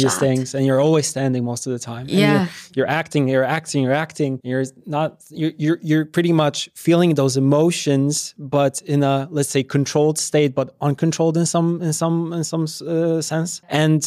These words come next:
Speaker 1: you know, you're getting tired because it's, it's a lot. It's a roller coaster. And Songbird is a great example. Like, she goes on a, like, roller coaster of different emotions, and, like, capturing all that stuff, it just must be like, she's like, "Jeez, I need to sit down now and take a breather," because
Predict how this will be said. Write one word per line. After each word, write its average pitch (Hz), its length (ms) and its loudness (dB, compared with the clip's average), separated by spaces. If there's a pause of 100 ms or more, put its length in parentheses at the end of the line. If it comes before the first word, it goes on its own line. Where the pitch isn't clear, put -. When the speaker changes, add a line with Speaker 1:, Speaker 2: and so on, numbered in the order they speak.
(200)
Speaker 1:
you 160 100 4
know, 143 300 2
you're 156 140 0
getting 151 240 0
tired 147 400 0 (120)
because 139 400 0
it's, 143 220 -4
it's 156 160 0
a 139 60 2
lot. 139 340 0 (120)
It's 131 120 -4
a 139 60 0
roller 156 260 4
coaster. 135 480 -4
And 143 300 -2
Songbird 156 400 2
is 143 100 -2
a 147 60 -2
great 135 180 0
example. 143 380 0
Like, 117 120 -6
she 160 200 -2
goes 143 440 0
on 147 140 0
a, 139 200 0
like, 120 280 -6
roller 156 300 0
coaster 139 320 -6
of 123 120 -10 (120)
different 147 300 2
emotions, 113 540 -4
and, 135 380 -6 (140)
like, 139 260 -4
capturing 151 480 -2
all 139 200 0
that 151 160 0
stuff, 165 360 -4
it 151 40 -12
just 139 260 -12
must 143 180 -4
be 143 80 -6
like, 123 220 -2
she's - 120 -14
like, 127 140 -10
"Jeez, 143 240 0
I 135 140 4
need 151 160 2
to 123 100 -4
sit 131 220 0
down 165 320 0
now 151 220 0
and 135 100 -2
take 139 180 -4
a 143 60 -4
breather," 151 340 2
because 127 520 -4